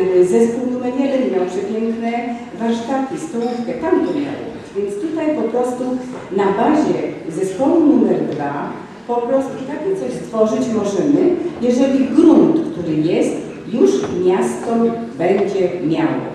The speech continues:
My w tej chwili tego nie mamy, to nie jest nasze. Ja nie wiem, czy ktoś z Państwa, mając rachunek domowy, inwestuje w cudze mieszkanie i mówi: „Przepraszam, ja na razie inwestuję w to tysiące,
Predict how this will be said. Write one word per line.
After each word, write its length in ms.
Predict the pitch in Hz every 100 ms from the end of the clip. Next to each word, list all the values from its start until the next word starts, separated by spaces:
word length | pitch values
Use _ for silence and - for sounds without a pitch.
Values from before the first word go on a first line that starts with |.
| - - - -
My 120 | 277
w 120 | -
tej 220 | 330 320
chwili 200 | 311 294
tego 320 | 294 302 - 285
nie 100 | 285
mamy, 380 | 277 285 247 170 - 208
to 180 | 226
nie 60 | 269
jest 300 | 277 - 254
nasze. 460 | 262 247 247 - - - - - - -
Ja 60 | 277
nie 160 | 392
wiem, 140 | - -
czy 100 | 233
ktoś 280 | 233 240
z 140 | 254 -
Państwa, 800 | 185 165 160 - 160 156 156 - - - -
mając 400 | - 320 381 381
rachunek 380 | - 294 285 254 -
domowy, 600 | 208 196 180 - - 170 190 - - - - 254
inwestuje 880 | 269 262 240 240 254 294 277 254 269
w 320 | - - -
cudze 280 | 320 294 277 226
mieszkanie 880 | 220 190 - - 143 143 156 - - - - -
i 80 | 254
mówi: 280 | 262 254
„Przepraszam, 920 | - 262 233 208 - - 196 190 262 - - - 247
ja 100 | 311
na 180 | 311
razie 280 | 247 240 226 226
inwestuję 680 | 226 226 220 226 226 240 202 190
w 100 | -
to 80 | 196
tysiące, 840 | - 214 - 190 165 - -